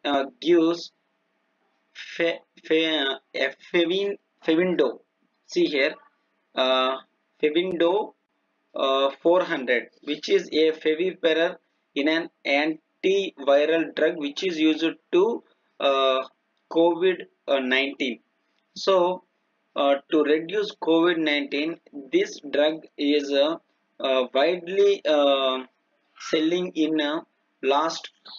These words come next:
from March onwards. If you observe from March, continuously covid cases increasing some states, and, uh, presently also, uh, some cases given lockdowns, but still there is a, uh,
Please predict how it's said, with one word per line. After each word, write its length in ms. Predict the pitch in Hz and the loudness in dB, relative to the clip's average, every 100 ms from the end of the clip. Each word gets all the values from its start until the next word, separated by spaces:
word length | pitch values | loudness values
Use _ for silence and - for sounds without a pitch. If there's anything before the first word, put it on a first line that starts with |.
| - - - - - | -16 -14 -14 -10 -4
from 240 | 156 147 | -2 -2
March 320 | 143 151 156 | 0 0 -2
onwards. 540 | 147 127 120 113 - - _ _ _ - | -4 -2 -2 -4 -6 -18 _ _ _ -12
If 160 | 135 | -8
you 120 | 151 147 | 0 0
observe 420 | 135 135 165 170 | 0 2 0 0
from 240 | 147 139 | -4 -2
March, 320 | 127 139 160 - _ _ - | -2 0 -2 -6 _ _ -6
continuously 960 | 143 156 165 170 170 165 - 170 175 | -2 0 0 0 0 -2 -2 -2 -2
covid 380 | - 151 147 151 | 2 2 2 -2
cases 380 | 151 143 151 143 | -4 -2 -4 -6
increasing 560 | 131 131 151 147 147 156 | -12 -6 -2 -2 -2 -4
some 240 | 151 143 | -4 -6
states, 680 | - 147 143 151 151 151 131 | -4 -4 -2 0 0 0 -4
and, 280 | 127 131 131 | -6 -4 -4
uh, 140 | 139 - _ _ - | -4 -8 _ _ -4
presently 600 | 139 139 165 165 180 175 | -2 2 0 0 0 0
also, 560 | 147 151 170 170 180 - | 0 -2 0 0 -2 0
uh, 220 | 139 135 | 2 2
some 300 | 135 139 139 | 0 -2 -2
cases 500 | 151 139 156 156 156 - | -4 -2 0 -2 -4 -10
given 320 | 135 135 151 147 | 0 2 2 0
lockdowns, 600 | 123 165 156 147 165 170 _ _ _ | 0 0 0 -2 -2 -8 _ _ _
but 160 | 135 135 | -2 -2
still 360 | - 170 190 202 143 | -2 0 0 -2 0
there 180 | 156 | 0
is 260 | 165 165 - _ - | 2 -4 -6 _ -4
a, 340 | 143 139 135 - _ _ - | -2 0 -2 -6 _ _ -2
uh, 640 | 120 120 117 117 113 113 | 0 2 2 2 0 -4